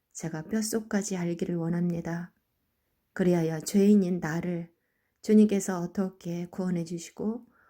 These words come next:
어떻게 고쳐주셨는지 제가 기억하고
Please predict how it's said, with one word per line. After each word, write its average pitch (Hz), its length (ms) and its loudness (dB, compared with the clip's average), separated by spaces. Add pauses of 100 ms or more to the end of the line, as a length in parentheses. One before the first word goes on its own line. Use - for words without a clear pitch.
(160)
어떻게 180 480 -2
고쳐주셨는지 175 1300 -2 (920)
제가 165 320 -4
기억하고 185 880 -2